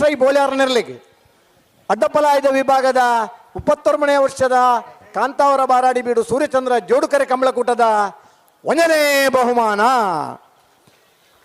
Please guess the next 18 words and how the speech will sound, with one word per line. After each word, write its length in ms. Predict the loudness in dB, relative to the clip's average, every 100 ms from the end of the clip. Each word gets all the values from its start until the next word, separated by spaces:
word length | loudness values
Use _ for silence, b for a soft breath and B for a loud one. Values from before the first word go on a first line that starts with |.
| _ _ _ _ _ -8
ಹನ್ನೆರಡು 440 | -6 0 0 0 -2
ಸೊನ್ನೆ 260 | -4 -2 -4 0 2
ಆರು, 200 | 4 2 0 -4 -12 -8
ಹದಿಮೂರು 420 | -2 0 2 2 2
ಅರವತ್ತ 280 | 2 0 0 0
ನಾಲ್ಕು. 280 | -2 -4 -14 -20 _ _ _ -20 -20 -20 _ _ _ _ -20 -20 -20 -20 _ -20 -4
ಒಂದನೇ 220 | -2 0 0 2
ಬಹುಮಾನದ 500 | 2 0 0 0 2 2 2
ನಾರೆಗುತ್ತು 400 | 2 2 0 0
ಕೊತ್ತ 180 | -2 0
ಬಯಲು 180 | 0 0 -2
ಸಂತೋಷ್ 300 | 0 0 0
ರೈ 80 | 0 2
ಬೋಲ್ಯಾರ್ 260 | 0 0 0
ನೆರಳಿಗೆ 240 | 0 0
ಇಡೀನಾರು 400 | 0 2 2 2 0 -2 B B _ 0
ಬೈಂದೂರು 340 | 0 2 2 2
ಮಹೇಶ್ 300 | 0 -2